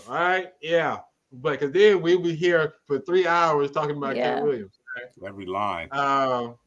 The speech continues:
Speaker 1: big shout outs to, uh, Coyote Records in the building. Lion Pride Music Family is in the building.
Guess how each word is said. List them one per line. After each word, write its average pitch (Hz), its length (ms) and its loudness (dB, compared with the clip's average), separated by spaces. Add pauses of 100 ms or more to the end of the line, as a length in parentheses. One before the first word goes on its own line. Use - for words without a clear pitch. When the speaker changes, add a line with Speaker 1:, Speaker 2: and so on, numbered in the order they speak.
Speaker 1:
big 214 220 4
shout 202 280 2
outs 202 440 2
to, 190 320 10 (100)
uh, 165 80 -4
Coyote 226 640 4
Records 233 480 2
in 196 140 2
the 180 80 -4
building. 156 640 2
Lion 220 640 0
Pride 190 720 2 (280)
Music 220 480 2
Family 170 480 0 (300)
is 165 540 0
in 175 260 0
the 147 100 0
building. 131 640 0